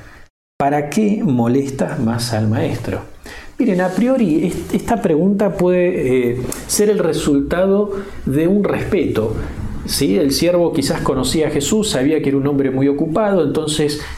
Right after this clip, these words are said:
eh, ya no es tiempo de molestar al maestro. Ahora, cuando uno lo sigue leyendo una y otra vez, uno llega a preguntarse, eh,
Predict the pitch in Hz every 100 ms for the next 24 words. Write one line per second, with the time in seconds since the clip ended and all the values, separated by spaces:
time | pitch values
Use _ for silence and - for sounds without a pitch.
0 | - 175 135 180 175 160 160 160 160 160
1 | 165 151 117 113 107 107 120 107 95 -
2 | - - - - - - _ - - -
3 | - 165 175 165 170 208 220 175 - 190
4 | 185 165 143 135 160 143 143 151 135 143
5 | 143 139 131 95 - - - - _ -
6 | - - - _ - - - 190 143 165
7 | - 127 120 123 147 - 143 143 143 -
8 | - - 120 113 107 107